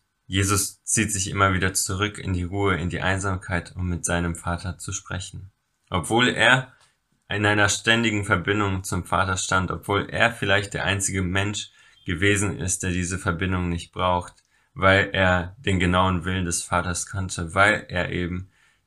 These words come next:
ähm, diese, beim Vater gewesen ist und weil er den Vater kennt, weil er vielleicht, ähm, weil er ganz genau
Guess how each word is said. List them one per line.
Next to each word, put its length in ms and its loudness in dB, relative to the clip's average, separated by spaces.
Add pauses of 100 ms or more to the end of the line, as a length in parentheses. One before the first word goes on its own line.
(120)
ähm, 480 0
diese, 580 0 (680)
beim 240 4
Vater 280 6
gewesen 440 2
ist 160 0
und 140 -4
weil 180 2
er 80 0
den 180 -2
Vater 320 -2
kennt, 520 -8 (420)
weil 180 6
er 80 2
vielleicht, 640 -2 (540)
ähm, 500 0 (1300)
weil 180 6
er 240 8
ganz 300 2
genau 480 2